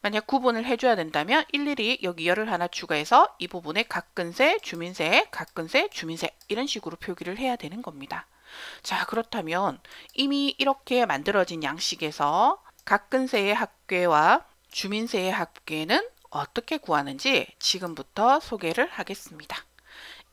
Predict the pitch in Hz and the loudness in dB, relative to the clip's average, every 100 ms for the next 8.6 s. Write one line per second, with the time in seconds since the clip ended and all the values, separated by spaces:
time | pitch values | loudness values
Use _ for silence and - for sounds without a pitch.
0 | _ _ _ - 220 208 190 233 277 247 | _ _ _ 0 0 0 0 0 0 0
1 | 269 233 185 170 185 165 196 392 494 165 | 0 0 -2 -4 -2 0 0 -4 -6 -8
2 | 233 - 185 156 - 139 160 370 - - | -6 -2 -2 -2 -2 0 2 0 -6 -20
3 | - - 196 - - 180 233 392 480 _ | -18 -14 -14 -6 0 4 4 2 -4 _
4 | _ 277 285 294 240 220 403 508 - 180 | _ -6 -4 -2 0 0 0 -4 -10 -8
5 | 185 202 226 302 - 180 143 139 - - | -8 -6 -2 -2 -2 -6 -6 -6 -12 -18
6 | - _ _ _ _ - 339 - - - | -20 _ _ _ _ -4 -4 -4 -14 -8
7 | 196 226 - 214 202 285 - 175 170 269 | -4 -4 -4 2 4 2 -2 -8 -4 -2
8 | - - 135 - 165 | -2 -2 -4 -6 -16